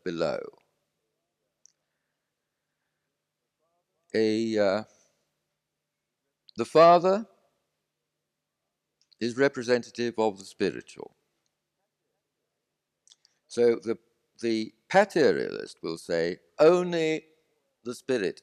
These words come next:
is real, all else is unreal."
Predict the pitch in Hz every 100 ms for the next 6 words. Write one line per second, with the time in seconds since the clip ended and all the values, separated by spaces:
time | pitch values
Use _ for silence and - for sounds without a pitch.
0 | - 80 80 85 95 131 180 196 _ _
1 | _ _ _ _ _ _ _ _ _ _
2 | _ - 147 139 135 127 - 120 - -
3 | 170 98 71 52 50 - 175 202